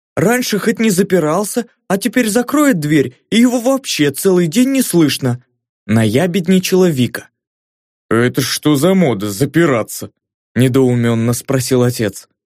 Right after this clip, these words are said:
«Просто я не хочу, чтобы мне мешали», объяснил Артем. «Подумаешь,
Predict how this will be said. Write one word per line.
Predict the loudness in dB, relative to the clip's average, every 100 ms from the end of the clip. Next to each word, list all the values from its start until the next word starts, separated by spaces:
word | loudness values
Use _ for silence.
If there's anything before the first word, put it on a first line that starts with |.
| _ _ _ _ _ _ -4
«Просто | 0 0 -2 0 0 0 -4 -8 _
я | -4 0 0
не | 0
хочу, | -2 -2 -4
чтобы | -2 0 0
мне | 2 2
мешали», | 2 0 0 -2 -4 -6 _ _ _ -6
объяснил | -2 0 -2 0 2 0
Артем. | -2 -4 -4 -6 _ _ _ _ _
«Подумаешь, | -2 2 2 2 2 0 -2